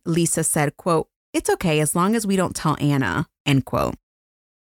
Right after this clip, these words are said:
Adrian really wanted to leave because he realized he made a huge mistake, but he didn't leave because, well, I don't know. I guess we'll never really know. Soon,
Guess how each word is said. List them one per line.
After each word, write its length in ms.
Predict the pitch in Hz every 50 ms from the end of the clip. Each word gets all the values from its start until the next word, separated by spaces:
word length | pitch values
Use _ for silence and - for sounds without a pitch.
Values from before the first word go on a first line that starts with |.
| _ _ _
Adrian 440 | 175 196 202 208 220 208 196 170 151
really 260 | 165 185 180 175 170
wanted 280 | 160 160 156 156 147
to 120 | - - 143
leave 340 | 165 202 185 160 156 151 -
because 360 | 170 165 - 180 160 156 -
he 120 | 185 175
realized 480 | 160 202 269 320 403 466 453 440 427 -
he 120 | - 330
made 200 | 311 320 311 302
a 40 | 294
huge 380 | 254 - - 190 185 180 - -
mistake, 500 | 165 160 - - - 131 - - - - _ _ _ _ _ _ _
but 120 | 226 -
he 180 | - - 233 214
didn't 340 | 185 262 277 302 294 - 156
leave 320 | 151 139 131 147 156 -
because, 580 | - 185 - - 185 175 165 165 156 - - _ _ _ _ _
well, 320 | - 165 156 156 160 165 - - _ _ _ _ _ _ _ _ _
I 60 | 165
don't 120 | 185 170
know. 180 | 143 104 151 - - _ _
I 40 | 165
guess 300 | 160 - 175 175 - -
we'll 100 | 196 185
never 340 | 170 156 151 151 175 175 156
really 260 | 147 143 139 143 143
know. 320 | 135 107 78 - - 185 - - _ _ _ _ _ _ _ _ _ _ _ _ _ _ _ _ _ _ _ _ _
Soon, 480 | - - - 294 285 214 165 160 165